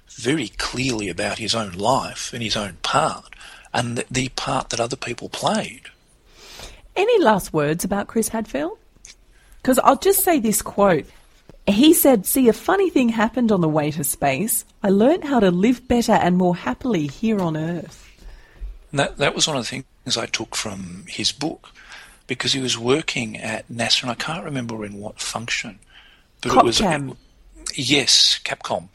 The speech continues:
Speaker 1: the comma-, mission commander, which is an immensely responsible task. Capcom makes, uh, my understanding is, makes all the decisions. Like, they're the overseer of everything.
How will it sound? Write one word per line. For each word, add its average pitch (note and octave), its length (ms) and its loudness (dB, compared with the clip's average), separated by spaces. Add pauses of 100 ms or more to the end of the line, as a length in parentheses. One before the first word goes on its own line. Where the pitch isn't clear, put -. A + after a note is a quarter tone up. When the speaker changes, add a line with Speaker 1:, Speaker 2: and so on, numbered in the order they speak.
Speaker 1:
the G2+ 880 -6 (100)
comma-, A#2+ 260 -2 (140)
mission C3 280 0
commander, A2+ 460 -4 (520)
which - 140 0
is D3 100 2
an D3 60 0
immensely E3 460 -4
responsible - 640 -2
task. - 720 -4 (760)
Capcom - 400 -4
makes, G#2+ 280 -2 (260)
uh, - 240 -4
my C#3+ 240 0
understanding B2 360 0
is, G2+ 140 -8
makes A#2 220 -6 (120)
all C3+ 140 -6
the B2+ 80 0
decisions. - 680 -2
Like, A2+ 200 -12
they're C#3+ 180 -4
the A2+ 120 -6
overseer A#2 460 -4
of F#2+ 60 -8
everything. A#2+ 420 -8